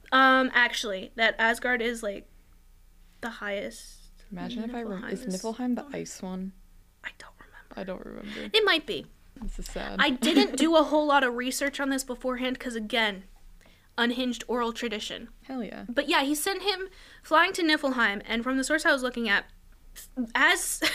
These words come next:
Speaker 1: <laughs> as this man was flying across the realms,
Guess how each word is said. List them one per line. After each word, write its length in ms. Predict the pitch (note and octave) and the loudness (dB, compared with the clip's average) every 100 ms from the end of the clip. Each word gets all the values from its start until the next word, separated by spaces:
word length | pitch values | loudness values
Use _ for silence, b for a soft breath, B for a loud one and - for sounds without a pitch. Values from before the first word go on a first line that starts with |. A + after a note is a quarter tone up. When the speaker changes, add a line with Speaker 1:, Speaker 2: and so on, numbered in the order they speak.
| - | 4
Speaker 1:
<laughs> 640 | E4 - - - - - | 4 4 -14 -14 -14 0
as 140 | B3 F4 | 4 4
this 180 | G4+ | 6
man 220 | D#4 D4+ C#4 | 6 6 4
was 160 | C4+ | 2
flying 640 | - - F4+ C#4+ C#4 C4 B3+ | -4 -2 4 6 8 6 4
across 440 | C4+ - B3 B3+ | 4 4 4 4
the 100 | A#3+ | 0
realms, 540 | A3+ A3+ G#3+ A3 - | 2 2 0 -4 -6